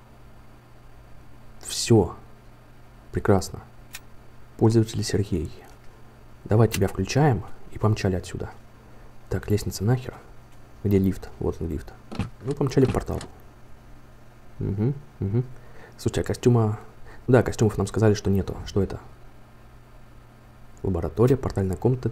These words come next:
текст зачёркнут. Дисочек. Слушай, дисочек, ну погоди. Дисочек, дисочек, вот.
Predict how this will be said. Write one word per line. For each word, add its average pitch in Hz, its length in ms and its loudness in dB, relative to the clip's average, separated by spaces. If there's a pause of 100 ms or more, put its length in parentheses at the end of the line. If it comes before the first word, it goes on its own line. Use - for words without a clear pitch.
текст - 220 -2 (100)
зачёркнут. - 540 -4 (720)
Дисочек. - 760 2 (1900)
Слушай, - 180 -6
дисочек, 104 460 0
ну 107 80 0
погоди. 120 400 4 (1080)
Дисочек, - 500 -4
дисочек, - 360 -8
вот. - 220 -4